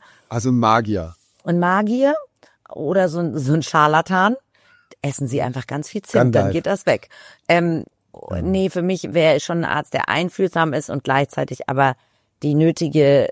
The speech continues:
Speaker 2: Mischung aus Nähe und Distanz hat, eine sehr große, eine sehr große Fachkompetenz, Professionalität, aber eben
Speaker 1: Ja.
Speaker 2: Das nötige Einfühlungsvermögen, bei dem ich das Gefühl hab, ja, der sieht mich, ich bin Laura Kase, ich bin nicht für den irgendein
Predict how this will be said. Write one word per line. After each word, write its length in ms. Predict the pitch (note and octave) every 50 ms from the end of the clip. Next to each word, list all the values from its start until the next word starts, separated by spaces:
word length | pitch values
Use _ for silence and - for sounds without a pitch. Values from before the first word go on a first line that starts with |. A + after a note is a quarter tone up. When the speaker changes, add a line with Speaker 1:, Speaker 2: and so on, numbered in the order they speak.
| - -
Speaker 2:
Mischung 420 | D3 D#3+ E3+ D#3 - E3+ E3 D3+
aus 220 | - - C#3+ B2+
Nähe 340 | C#3 D3+ D#3 D#3+ D#3+ D3+ A#2
und 160 | B2 C#3 -
Distanz 400 | C#3 - - - D3 D3+ D#3+ -
hat, 220 | - E3 D#3+ - -
eine 260 | - C#3+ C#3+ C#3 C3+
sehr 260 | B2 C#3+ C#3+ C#3 C3+
große, 500 | - - - C#3 D3 - - C#3+ C3+ - - - _
eine 260 | - C#3 C#3+ C#3 C3 B2
sehr 260 | - C3 D#3+ E3 D#3+
große 300 | - - D#3 - - C3+
Fachkompetenz, 800 | - D3 D3 - - - D3+ D3 - D3 - - C#3+ C#3+ C#3+ -
Professionalität, 1040 | - - - - - C#3+ C3 - C#3 C3+ C3+ C3 B2+ B2+ B2 - - D3 C#3+ - - _ _
aber 400 | - - - C#3 C3 C3+ - -
eben 140 | - C3 -
Speaker 1:
Ja. 140 | C3 A2 A#2 - _ _ _ _ _ _ _ _ _ _ _ _ _ _ _ _ _ _ _ _ _ _ _ _
Speaker 2:
Das 220 | - D3+ D3+ - -
nötige 540 | D3+ D3+ D3+ D3 - D#3+ - E3+ - -
Einfühlungsvermögen, 920 | - - D#3+ D#3+ D3 - - - B2 B2 A#2 - - A#2 A#2+ A#2 A#2+ A#2+ A#2+
bei 120 | B2 C3 B2
dem 160 | C3 C3 C3
ich 80 | B2+
das 200 | - C#3 C3+ -
Gefühl 260 | - - - - D#3 D3
hab, 80 | C#3+ - _ _ _ _ _ _ _ -
ja, 280 | D#3 D3+ C#3+ C#3 C#3+
der 160 | - D3 D3
sieht 300 | C#3 - E3 E3 - -
mich, 320 | F3 E3+ D#3 B2+ - - -
ich 140 | - - -
bin 160 | E3+ D#3 D#3
Laura 340 | D3+ D3 D3+ D3 C#3+ C#3 C3+
Kase, 380 | - - D#3+ D#3 C#3 C3 B2+
ich 140 | - - -
bin 140 | - C#3+ C#3
nicht 180 | C#3+ C#3 -
für 80 | - C#3+
den 200 | - C#3 C#3 C3+
irgendein 580 | - - C#3 - - - - - C3+ C3+ C3+